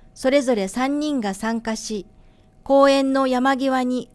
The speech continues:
小手まりの木を植樹しました。青野町長は児童らに向けて、今日新しく植えた木のように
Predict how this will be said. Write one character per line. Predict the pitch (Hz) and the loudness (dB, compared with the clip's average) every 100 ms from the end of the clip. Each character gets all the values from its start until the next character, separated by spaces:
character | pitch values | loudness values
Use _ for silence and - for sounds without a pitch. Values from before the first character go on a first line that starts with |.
| - | -8
小 | 247 | -2
手 | 285 | 0
ま | 294 | 0
り | 262 | 0
の | 226 202 | -2 -4
木 | 196 294 | -4 0
を | 240 | 0
植 | 190 208 240 | 0 -8 -8
樹 | 262 | -6
し | 262 262 | -4 -4
ま | 269 | -4
し | - | -4
た。 | 180 175 - _ _ _ _ _ _ _ _ - - | -10 -12 -14 _ _ _ _ _ _ _ _ -20 0
青 | 269 285 | 2 4
野 | 247 214 | 2 0
町 | 277 277 | -2 -2
長 | 269 220 196 | -2 -4 -4
は | 180 180 - - | -4 -8 -10 -12
児 | 196 277 | -8 0
童 | 285 247 | 2 2
ら | 208 | 0
に | 190 180 | -4 -6
向 | 175 | -8
け | 220 | -8
て、 | 220 220 214 - _ _ _ _ _ _ _ - | -8 -6 -8 -10 _ _ _ _ _ _ _ 0
今 | 277 220 - - | 2 2 -4 -12
日 | 190 | -4
新 | 254 277 | 0 2
し | 294 - | 0 -6
く | - 202 | -6 -4
植 | 226 | -2
え | 262 | -2
た | 269 | -4
木 | 254 311 | -4 -2
の | 285 | 0
よ | 247 233 | 2 0
う | 202 | -2
に | 185 180 | -6 -10